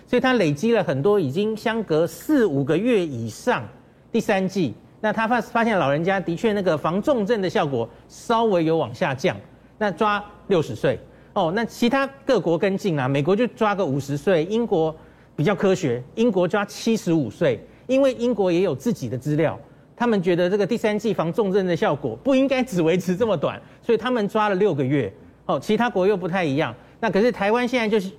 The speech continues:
折中嘛，你看，我们就抓各国的年纪中间，我们就抓了一个六十五岁，然后抓相隔五个月，吼。那可是我要提醒大家，很多人，我看到网友在说，“哎，那我们是不是四五六七八剂要一直打下去？”吼，未必啦，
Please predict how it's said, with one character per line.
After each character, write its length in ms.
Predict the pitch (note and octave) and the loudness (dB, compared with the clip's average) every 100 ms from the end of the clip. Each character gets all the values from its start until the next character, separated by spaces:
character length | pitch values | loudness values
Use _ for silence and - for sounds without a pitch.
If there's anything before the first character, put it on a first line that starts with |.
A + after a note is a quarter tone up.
| - - | -20 -4
折 220 | D3+ D3+ | 0 2
中 220 | F#3 E3+ | 0 0
嘛， 180 | D3+ A2+ | -2 -6
你 100 | C#3 | -6
看， 180 | C3 D#3+ - - | -2 -2 -4 -4
我 120 | D#3+ | -2
们 60 | F3+ | 2
就 120 | A3+ | 2
抓 300 | A3 G3+ G3 | 2 0 0
各 180 | G3 G#3 | 0 0
国 220 | D#3+ D#3 | 2 0
的 80 | D#3+ | 0
年 200 | D#3 D#3 | -2 -2
纪 140 | F3+ | -2
中 240 | D#3+ D#3+ D#3 | 0 0 2
间， 240 | D#3+ D3 D3+ - - | 2 0 -4 -18 -4
我 100 | D#3+ | -2
们 100 | F#3 | 0
就 140 | A3+ | 0
抓 180 | A3 G#3 | 0 0
了 100 | G3+ | 0
一 40 | |
个 100 | F3+ | 0
六 140 | G3 B3 | 2 0
十 140 | - | 0
五 140 | F#3 C3 | -2 0
岁， 320 | G3 E3 G2 - - _ - | 0 0 -2 -12 -20 _ -8
然 120 | E3+ | -4
后 140 | E3+ G#3 | 0 0
抓 320 | G3+ F#3+ F#3+ | 2 0 -2
相 300 | F#3 A3 G#3+ | -2 -2 0
隔 160 | F3+ D#3+ | 0 0
五 160 | D3 | 0
个 120 | C3 | 0
月， 280 | D3 G3 C#3+ | 0 0 0
吼。 180 | B2 G2 - - | -4 -10 -16 -6
那 140 | G#3+ | -4
可 100 | F#3 | -2
是 80 | F3+ | 0
我 140 | B3+ F3+ | 2 2
要 100 | A3+ | 0
提 200 | - E3+ | -4 -6
醒 180 | D#3+ C3 | -4 -2
大 160 | E3+ | -2
家， 280 | C3+ D3 C#3 - - | 0 0 -2 -8 -4
很 140 | D#3 | 0
多 160 | G3+ B3+ | 4 4
人， 180 | F#3+ F#3+ | 2 -2
我 100 | D#3 | -4
看 180 | D3 A3+ | -2 0
到 200 | G#3+ G3 - | 0 -2 -2
网 180 | E3 F#3 | -2 2
友 140 | D3+ | 2
在 120 | F#3 | 0
说 300 | F#3+ F#3 E3+ - - - | 0 0 0 -4 -8 -2
，“哎， 100 | G#3+ | 0
那 120 | G3+ | 2
我 60 | D#3+ | 0
们 120 | E3+ | 2
是 80 | A#3 | 2
不 80 | |
是 60 | A3 | 0
四 180 | A3+ A#3+ | 0 0
五 160 | D#3+ | 2
六 160 | D3+ G3 | 2 2
七 140 | G3+ | 0
八 180 | F#3 F3+ | 0 -2
剂 140 | F3 G3 | 0 0
要 140 | F#3 | 0
一 80 | G3+ | 0
直 120 | D#3 | -2
打 160 | D3 C3+ | -4 -2
下 200 | E3 D3 | -2 0
去？” 200 | F3 C#3 | 0 -2
吼， 160 | B2+ - - - - - - | -2 -6 -20 -20 -20 -20 -4
未 180 | G#3 F#3+ | 2 2
必 220 | C#3+ F#3+ | 2 2
啦， 180 | C3+ F#2 | 0 -4